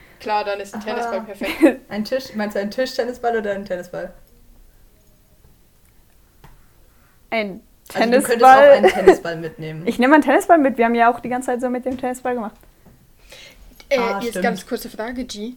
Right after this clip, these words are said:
Speaker 3: Mhm.
Speaker 1: Ähm, wann bist du morgen am Bahnhof und fahrt ihr vom H B?
Speaker 3: Ja, H B neun Uhr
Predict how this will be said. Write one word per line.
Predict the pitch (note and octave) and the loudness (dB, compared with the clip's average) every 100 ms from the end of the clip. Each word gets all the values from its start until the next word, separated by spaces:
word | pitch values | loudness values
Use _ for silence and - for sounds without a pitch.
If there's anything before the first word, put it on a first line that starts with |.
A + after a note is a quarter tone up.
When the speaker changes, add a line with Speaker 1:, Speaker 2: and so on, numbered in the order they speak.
| - | -6
Speaker 3:
Mhm. | A#3 B3+ - - | -4 -4 -8 -8
Speaker 1:
Ähm, | A3+ G#3+ G3+ G3 _ _ _ - - - - _ _ _ _ _ | -6 -6 -8 -12 _ _ _ -20 -20 -20 -20 _ _ _ _ _
wann | G3 F#3 A3 D#4+ E4 | -14 -4 -2 0 0
bist | F4 - | -2 -2
du | D#4+ | -4
morgen | C4 B3+ A#3+ A3+ | -2 -2 -4 -8
am | G3+ | -10
Bahnhof | G3+ G3+ A#3+ C#4+ D4 | -4 -4 -4 -8 -10
und | A3+ | -14
fahrt | - A#3 A#3+ | -8 -8 -8
ihr | |
vom | A3+ G3+ G#3 | -10 -12 -8
H | A3 | -8
B? | - A#3+ | -4 6
Speaker 3:
Ja, | A#3 A#3 | 8 8
H | A3+ | 6
B | G#3+ A3+ | 4 2
neun | A3 A3 A#3 | 2 0 0
Uhr | A3+ A3+ A3 | 0 -2 -2